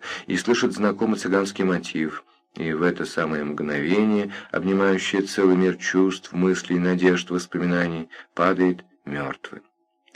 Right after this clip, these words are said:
Пышное женское лето, Анна Каренина с кольцами на прекрасных белых руках, когда она кладет на рельсы свою красивую черноволосую голову,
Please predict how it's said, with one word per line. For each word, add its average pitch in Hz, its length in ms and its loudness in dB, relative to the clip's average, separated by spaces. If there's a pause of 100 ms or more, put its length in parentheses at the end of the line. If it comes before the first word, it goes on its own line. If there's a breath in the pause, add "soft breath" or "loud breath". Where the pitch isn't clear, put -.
(600 loud breath)
Пышное 135 400 4
женское 117 460 0
лето, 90 680 2
Анна 104 440 2
Каренина 98 580 4
с 92 120 -6
кольцами 92 600 4
на 90 160 2
прекрасных 90 640 0
белых 82 340 0
руках, 76 540 -4 (240 loud breath)
когда 82 300 0
она 82 120 -2
кладет 85 420 0
на 85 120 2
рельсы 87 280 2
свою 85 300 -2
красивую 90 640 2
черноволосую 82 800 -2
голову, 87 580 2